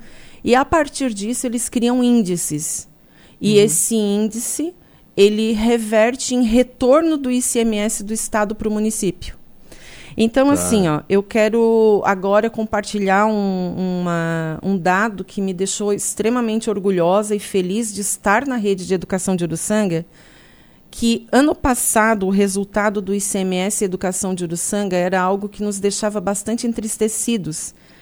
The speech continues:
Speaker 1: que ele era um saldo negativo de quinze vírgula um por cento, ou seja,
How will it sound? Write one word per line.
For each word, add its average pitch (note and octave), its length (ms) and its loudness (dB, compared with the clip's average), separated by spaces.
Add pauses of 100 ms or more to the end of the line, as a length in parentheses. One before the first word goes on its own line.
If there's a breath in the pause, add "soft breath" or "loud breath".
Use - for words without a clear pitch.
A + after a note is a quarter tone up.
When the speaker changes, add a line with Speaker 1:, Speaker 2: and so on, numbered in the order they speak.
(200 soft breath)
Speaker 1:
que - 140 0
ele G3 220 4
era G3+ 200 2
um G#3+ 80 -2
saldo G3 400 0
negativo G#3+ 1300 0 (420 soft breath)
de E3+ 240 -6 (220)
quinze C#4 440 4
vírgula A3+ 460 2
um G#3+ 160 0
por A3 160 -4
cento, E3 460 -2
ou E3+ 80 -2
seja, D#3+ 560 0